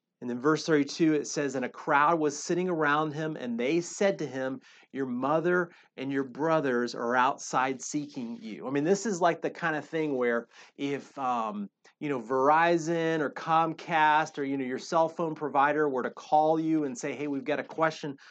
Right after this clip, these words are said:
for you about your billing." If that message came to you and you were in an important meeting, do you think people would interrupt the important meeting just to tell you, uh, you know, what your utility provider has a message for you? They're not gonna interrupt.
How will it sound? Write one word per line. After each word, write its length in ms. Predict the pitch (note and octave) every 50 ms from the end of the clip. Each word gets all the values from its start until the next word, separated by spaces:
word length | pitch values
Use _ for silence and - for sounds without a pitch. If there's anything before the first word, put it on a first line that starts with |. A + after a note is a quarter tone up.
| - - _
for 160 | - D3+ D3
you 160 | C#3 C3+ C3
about 300 | B2 A#2 C3 C3 C#3 B2
your 120 | A#2+ A2+ G#2
billing." 520 | G2+ B2+ D#3 F3 F3+ F#3 F#3 F3+ F3+ E3+ - _ - - - - -
If 140 | C#3 C3+ D3
that 240 | D#3+ F#3 G3 F3
message 600 | D#3+ - F3 F#3 G3 G3 - - G3+ D3+ - -
came 420 | - - - G3 F3+ F#3 F#3+ F#3+ F3+
to 180 | - - E3
you 240 | C#3 C3+ C3+ C#3 C#3
and 100 | C3+ C#3
you 140 | C#3+ E3 F3+
were 120 | F#3 F#3
in 60 | E3 D3+
an 60 | C#3
important 480 | B2+ A#2+ - - F3 F3+ - C3+ C3+
meeting, 380 | C3+ C3 - D#4 F3 E3+ F3 D#3
do 100 | - -
you 120 | D3 E3+
think 300 | E3+ - - F3+ - -
people 260 | - - E3+ - D3+ B2+
would 200 | B2+ G#2 - - _
interrupt 640 | D3 D3+ D#3 E3+ D#3+ C#3 C3+ C3+ D3 E3 - - - - - - - - _ -
the 100 | C3+ B2+
important 520 | B2 A2+ - - D#3+ E3+ D#3+ B2+ B2+ A#2+
meeting 320 | A2+ A#2+ C3+ C#3+ D#3 D#3 C#3+
just 200 | C#3+ - - -
to 100 | - -
tell 320 | - - - C#3 C#3+ D#3
you, 360 | D3+ D#3 D#3 D3+ D3+ D3 C#3+ - - - - -
uh, 60 | B2
you 180 | B2 A#2 A#2 B2
know, 100 | B2+ A#2
what 140 | B2+ C#3 -
your 120 | A#2 A2
utility 460 | G#2+ A2+ A2+ - - C#3 D3+ D#3 D#3+
provider 460 | D#3+ - E3 D3 D#3 D3+ D#3 D#3 D#3+
has 280 | D3 D3+ D3+ C#3 D3+ C3+
a 40 | B2+
message 320 | A#2 C3 B2 - D#3+ C#3+
for 180 | - - D#3+ D#3
you? 200 | D#3+ E3+ E3+ E3 _ _ _ _ - - - - _ _ _ _ _ _
They're 220 | - C3+ D#3 E3+ F#3+
not 140 | F#3 F3+
gonna 140 | - F3+ E3
interrupt. 500 | C#3+ B2+ B2 A#2 A2 A2+ C#3+ - - -